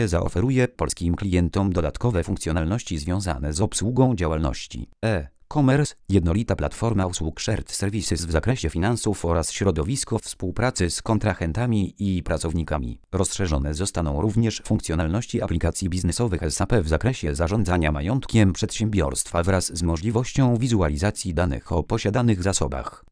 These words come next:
sap dla branż. W czwartym kwartale B R na polski rynek trafią również predefiniowane pakiety oprogramowania i usług oferowane w ramach programu Best Run Now.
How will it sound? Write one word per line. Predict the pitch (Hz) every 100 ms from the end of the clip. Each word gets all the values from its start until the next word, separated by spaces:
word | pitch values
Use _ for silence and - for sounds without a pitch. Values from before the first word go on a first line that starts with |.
| 78
sap | 71 -
dla | 90 78 76
branż. | 78 69 69 - _
W | -
czwartym | - 90 85 87 82
kwartale | - 78 113 98
B | 80 -
R | 67 - -
na | 90
polski | 85 76 - 87
rynek | 90 90
trafią | - 67 - 67
również | 82 107 113 107
predefiniowane | - 87 95 101 95 78 101 117
pakiety | 123 - 82 110
oprogramowania | - - 92 85 82 90 90 76
i | - 95
usług | 101 110 101 -
oferowane | 107 107 80 107 113
w | 90
ramach | 85 87 -
programu | - 80 101 104 80
Best | 87 -
Run | 85 73
Now. | 71 64